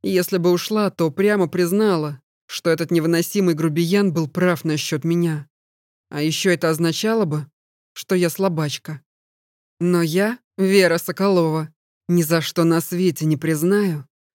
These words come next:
что мужик с куском каменной глыбы вместо сердца и комплекции дровосека-переростка был прав. Я докажу, что он ошибался насчёт меня. О, он ещё пожалеет. Мой план был прост.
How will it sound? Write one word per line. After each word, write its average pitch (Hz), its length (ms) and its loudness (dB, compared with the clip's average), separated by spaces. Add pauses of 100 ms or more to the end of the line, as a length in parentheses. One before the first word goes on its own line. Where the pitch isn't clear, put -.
(180)
что - 300 -4
мужик 170 400 0
с - 80 -14
куском 160 420 -2
каменной 160 480 0
глыбы 156 340 0
вместо 156 400 -2
сердца 214 600 -6 (420)
и 143 60 -8
комплекции 160 760 -2
дровосека-переростка 160 1400 -2 (360)
был 170 300 0
прав. 156 420 -4 (760)
Я 190 220 2
докажу, 185 460 0
что - 180 -4
он 160 120 2
ошибался 185 580 0
насчёт 151 380 -2
меня. 165 440 -2 (680)
О, 156 300 2
он 165 120 2
ещё 170 360 0
пожалеет. 175 800 0 (880)
Мой 220 260 4
план 208 300 2
был 190 140 2
прост. 156 460 -6